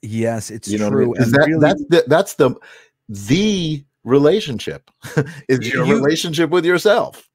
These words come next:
Speaker 1: Yeah, so often I say something and I kinda mean another thing, and this is one of those instances where you, uh, pull the other thing that I meant right out of the, uh, basket, you know, and really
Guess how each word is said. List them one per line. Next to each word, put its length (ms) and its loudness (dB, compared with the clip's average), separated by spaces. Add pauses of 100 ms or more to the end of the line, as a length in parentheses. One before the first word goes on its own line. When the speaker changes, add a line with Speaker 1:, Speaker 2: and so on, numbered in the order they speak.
Speaker 1:
Yeah, 220 0
so 360 -2
often 300 -4
I 160 -6
say 340 -8
something 580 -8
and 180 -6
I 100 -6
kinda 280 -6
mean 320 -6
another 320 -6
thing, 520 -6
and 220 -8
this 160 -10
is 80 -14
one 140 -8
of 40 -6
those 300 -8
instances 640 -8
where 400 -8 (340)
you, 520 -6
uh, 160 -6 (100)
pull 280 -6
the 140 -8
other 180 -6
thing 240 -6
that 100 -4
I 100 -6
meant 260 -6
right 220 -6
out 220 -8
of 100 -12
the, 360 -10
uh, 200 -16
basket, 640 -12
you 100 -12
know, 160 -12
and 180 -8
really 280 -4